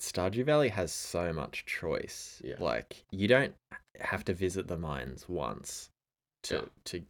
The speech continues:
Speaker 1: get to the end of that game, and you don't have to, like, you know, marry any of the characters or sp-, or speak to the characters to see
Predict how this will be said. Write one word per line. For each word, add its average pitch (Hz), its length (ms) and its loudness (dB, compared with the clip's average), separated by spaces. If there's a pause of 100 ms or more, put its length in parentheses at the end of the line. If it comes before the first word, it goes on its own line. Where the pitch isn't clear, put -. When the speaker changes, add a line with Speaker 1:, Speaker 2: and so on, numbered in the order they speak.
(100)
Speaker 1:
get - 180 0
to - 80 -14
the 85 120 -4
end 82 140 -2
of - 60 -6
that - 180 -4
game, 71 300 -6
and 98 180 0
you 101 120 4
don't 143 260 4
have 147 320 4
to, 98 300 4 (460)
like, 90 260 2 (520)
you 104 180 4
know, 85 380 0 (280)
marry 98 500 6
any 98 220 6
of 92 80 0
the 90 80 0
characters 101 720 2
or - 100 -4
sp-, - 320 -8
or 87 160 -2
speak - 380 -2
to - 100 -12
the - 80 -4
characters - 600 0
to - 120 -16
see - 160 -10